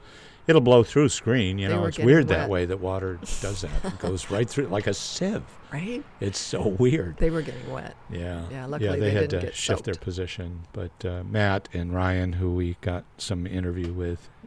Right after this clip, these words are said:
Speaker 1: and, uh, um, a little post about, and, um, some other folks that were there.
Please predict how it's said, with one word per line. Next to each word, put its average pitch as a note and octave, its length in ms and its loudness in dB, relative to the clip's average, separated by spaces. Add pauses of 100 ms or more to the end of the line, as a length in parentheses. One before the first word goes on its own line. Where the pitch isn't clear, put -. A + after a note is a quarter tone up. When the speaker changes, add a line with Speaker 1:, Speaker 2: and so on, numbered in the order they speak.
Speaker 1:
and, F2 460 -10
uh, - 1400 -16
um, F#2 460 -6 (340)
a G2+ 120 -10
little F#2 220 -12
post - 520 -2 (560)
about, F#2+ 540 -8 (200)
and, F#2 560 -6
um, F#2 720 -6 (100)
some A2+ 160 0
other F#2+ 160 2
folks - 460 -6 (160)
that G2 200 -8
were F#2+ 80 -2
there. F2+ 280 -4